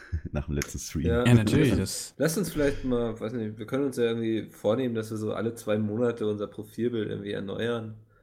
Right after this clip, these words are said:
Speaker 2: Und dann
Speaker 1: Ja,
Speaker 2: immer
Speaker 1: stimmt.
Speaker 2: verschiedene Trends. Wir könnten jetzt auf dem Netzwerktreffen am kommenden Wochenende vielleicht irgendwie uns was ausdenken.
Speaker 1: Wir können ja wieder auf Zug machen. Ne, wobei,
Speaker 2: Dann
Speaker 1: ich fliege tatsächlich.
Speaker 2: Ja.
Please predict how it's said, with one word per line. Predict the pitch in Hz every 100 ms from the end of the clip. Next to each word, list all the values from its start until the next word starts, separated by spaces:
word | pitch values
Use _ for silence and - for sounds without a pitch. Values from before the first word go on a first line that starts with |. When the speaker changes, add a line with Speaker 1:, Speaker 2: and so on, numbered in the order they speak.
| _ - _ _ _
Speaker 2:
Und | 107
dann | 113
Speaker 1:
Ja, | 120
Speaker 2:
immer | 117
Speaker 1:
stimmt. | 104 95
Speaker 2:
verschiedene | 120 120
Trends. | - 107 101 -
Wir | 113
könnten | 135 135
jetzt | 123 117
auf | 110
dem | 110
Netzwerktreffen | 113 117 120 - 117 117 113
am | 110
kommenden | 113 113 110
Wochenende | 113 113 113 110 110 110
vielleicht | 110 107 110
irgendwie | 110 110 110 107 - - _ -
uns | 110
was | 107
ausdenken. | - 107 117 - 113 117 117 120 120 _ -
Speaker 1:
Wir | 71
können | 85
ja | 78
wieder | 78 73
auf | 69
Zug | - 98 -
machen. | 76 71 73 73
Ne, | 87
wobei, | 113
Speaker 2:
Dann | 85
Speaker 1:
ich | 90
fliege | 101 90 73 65
tatsächlich. | - - 65 67 67 _ - _ _ _
Speaker 2:
Ja. | 113